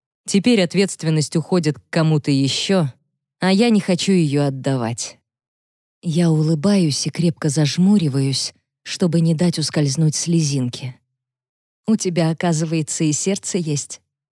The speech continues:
«Брось, Хло», шепчет он. «Я серьезно». «Я знаю», снова повторяю я. «Знаю, что серьезно. У меня все будет хорошо».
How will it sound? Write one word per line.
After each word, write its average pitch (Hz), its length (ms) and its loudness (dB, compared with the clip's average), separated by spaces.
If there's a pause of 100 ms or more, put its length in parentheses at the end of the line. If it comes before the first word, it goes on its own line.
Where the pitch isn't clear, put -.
(400)
«Брось, 139 400 0
Хло», 123 320 -6
шепчет - 520 -8
он. - 140 -14 (560)
«Я 165 180 0
серьезно». 131 640 -6 (720)
«Я 165 180 -4
знаю», 147 500 -2 (320)
снова 135 380 -2
повторяю 127 640 -4
я. 117 220 -12 (720)
«Знаю, 156 460 2
что - 200 -8
серьезно. 131 680 -8 (720)
У 202 100 4
меня 165 280 4
все 151 380 -2
будет 131 360 -6
хорошо». 127 600 -8